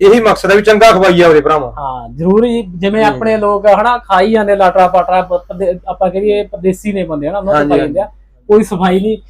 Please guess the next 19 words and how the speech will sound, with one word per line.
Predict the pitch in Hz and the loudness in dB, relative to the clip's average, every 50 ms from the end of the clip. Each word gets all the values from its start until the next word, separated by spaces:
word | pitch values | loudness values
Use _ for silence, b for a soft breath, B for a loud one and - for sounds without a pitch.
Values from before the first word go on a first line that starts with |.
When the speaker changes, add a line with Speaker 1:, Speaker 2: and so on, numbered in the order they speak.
| - _ _ - | -20 _ _ 0
Speaker 2:
ਪਰ | - 214 | 2 4
ਆਪਣੇ | 226 226 226 220 233 254 | 4 4 2 0 -6 -6
ਇੱਥੇ | 240 247 269 269 | -6 -4 -6 -2
ਦੇਖੋ | 254 240 214 - 233 233 240 240 | -2 -2 -2 2 2 4 4 2
ਭਰਾਵਾਂ | 233 - 247 247 240 233 240 233 233 | 2 0 0 0 2 2 2 2 2
ਦੀ | 233 240 247 240 | 0 0 -4 -4
ਟਰਾਲੀ | - - 233 220 208 214 233 | -2 0 2 2 2 2 0
ਵਿੱਚ | 226 - | 0 -2
ਬੜੀ | 220 185 214 226 240 | -4 -2 0 0 0
ਸਫਾਈ | - - - 208 175 185 190 180 | -2 -2 -2 -2 0 0 0 0
ਆ | 165 190 | 0 -2
ਨਾ, | 226 220 | -4 -6
ਮੇਨ | 202 196 202 208 214 190 | -4 -6 -6 -6 -6 -8
ਚੀਜ਼ | 214 226 214 220 | -8 -10 -8 -6
ਇਹ | 214 208 214 226 | -8 -8 -8 -8
ਚੀਜ਼ | 233 208 190 | -8 -4 -2
ਆ | 165 139 | -4 -4
ਗਈ | 135 143 | -4 -8
ਨਾ। | 156 190 185 | -14 -14 -16